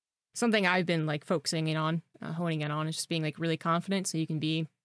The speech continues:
<laughs> the best version of whatever you're bringing to the table. Um, but you brought up, like, a really interesting point about the transition of, of StarCraft fans or, or esports fans, I guess, 'cause, you know, that weird thing that happens is that when we talk about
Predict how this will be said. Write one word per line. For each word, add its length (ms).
<laughs> 400
the 220
best 300
version 280
of 80
whatever 220
you're 100
bringing 220
to 80
the 80
table. 380
Um, 260
but 80
you 100
brought 160
up, 160
like, 140
a 160
really 380
interesting 380
point 240
about 200
the 80
transition 520
of, 260
of 80
StarCraft 600
fans 340
or, 180
or 180
esports 440
fans, 220
I 80
guess, 260
'cause, 320
you 60
know, 60
that 100
weird 180
thing 120
that 100
happens 440
is 100
that 200
when 80
we 80
talk 260
about 360